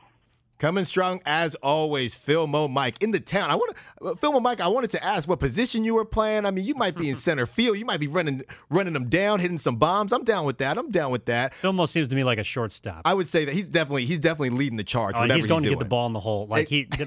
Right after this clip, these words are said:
Speaker 2: the man, man is a menace on the infield.
Speaker 1: Exactly, exactly. I mean, when you do look at the Warriors and how they match up against the Celtics, I did. I, it is a good point because let's not act like the Warriors haven't blown leads before.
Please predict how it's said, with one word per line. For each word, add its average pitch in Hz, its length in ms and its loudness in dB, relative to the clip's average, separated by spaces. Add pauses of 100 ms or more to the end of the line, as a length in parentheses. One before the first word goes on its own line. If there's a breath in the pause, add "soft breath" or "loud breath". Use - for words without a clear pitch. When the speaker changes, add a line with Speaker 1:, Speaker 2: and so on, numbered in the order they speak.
Speaker 2:
the 135 60 -8
man, 165 380 2
man 160 300 2
is 131 140 -2
a 123 40 -2
menace 127 560 0
on 135 140 0
the 127 140 0
infield. 104 400 -6
Speaker 1:
Exactly, 127 640 -2
exactly. 156 560 -2
I 220 120 2
mean, 233 340 0 (1300 loud breath)
when 214 240 2
you 214 140 0
do 233 320 0
look 190 300 0
at 160 160 0 (120)
the 123 200 0
Warriors 131 440 0
and 123 120 -4
how 143 200 0
they 135 140 0
match 120 340 -2
up 117 200 -2
against 104 320 -4
the 101 60 -10
Celtics, 98 600 -4 (260 soft breath)
I 247 140 4
did. 214 340 0
I, 156 120 -4 (240)
it 233 160 2
is 247 160 0
a 190 60 2
good 147 220 2
point 120 360 -2
because 127 520 0 (200 soft breath)
let's 180 240 -2
not 214 200 0
act 143 200 -2
like 131 160 -2
the 131 80 0
Warriors 117 320 -2
haven't 107 260 -2
blown 98 320 -4
leads 90 240 -8
before. 65 460 -20